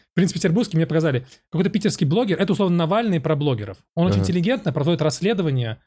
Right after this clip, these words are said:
Speaker 1: про то, как все популярные блогеры воруют, обманывают подписчиков, какие-то откаты делают. Очень интересно. С фактами, как обычно, какие-то используют там всякие боты, используют выписки из реестров. И очень смело говорит, э, про очень известных людей, э,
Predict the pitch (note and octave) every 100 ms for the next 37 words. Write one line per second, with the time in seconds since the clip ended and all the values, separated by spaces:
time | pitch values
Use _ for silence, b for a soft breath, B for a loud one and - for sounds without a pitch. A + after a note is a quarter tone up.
0 | _ C#3+ C#3+ F3 - G3+ - D#3 C#3+ C3+
1 | F#3+ D#3+ C3 A2+ - _ _ C#3+ G3 G3+
2 | F#3+ D#3+ C#3 E3 F3 D#3+ C3+ C#3+ F#3 F3
3 | - D3+ C#3 - D3+ E3+ E3+ - E3 C#3+
4 | C3 C#3+ C3+ C3 - _ _ - G#3 A#3+
5 | A3 F#3+ E3+ D#3+ - - A3+ A3+ F3+ E3
6 | E3 D#3+ C#3 D#3 - E3+ C#3 C3+ C3 B2+
7 | C#3 A#2 D3 G3+ F#3+ D3 C3 C#3 B2+ C#3
8 | C3 - C3+ B2 C#3+ G#3 - D#3+ - b
9 | b F#3 F#3+ - F#3 A#3+ A#3 D#3 D3 F3+
10 | G3+ _ _ _ _ D3+ C3+ C3 C#3 D3
11 | E3+ E3 D#3+ B2+ E3 D3 C3 B2 C#3 G3+
12 | G#3+ E3 C3+ B2+ A#2+ A#2+ A#2 A#2 A#2